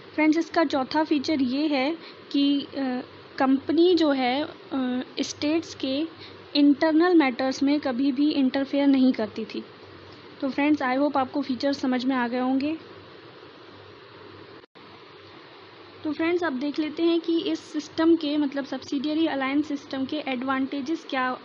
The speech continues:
अ, थे company के लिए, मतलब company को इसके advantages क्या मिले।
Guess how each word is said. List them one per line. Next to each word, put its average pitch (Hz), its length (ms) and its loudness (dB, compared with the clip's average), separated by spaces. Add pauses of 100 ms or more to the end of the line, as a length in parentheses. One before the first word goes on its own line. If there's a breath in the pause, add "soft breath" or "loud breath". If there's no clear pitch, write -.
(140)
अ, 233 240 -4 (120)
थे 262 80 -2
company 262 420 0
के 285 140 -4
लिए, 262 180 -2
मतलब 277 260 -2
company 269 400 -2
को 302 120 -4
इसके 294 220 -6
advantages 262 600 -4
क्या 247 180 -4
मिले। 240 300 -4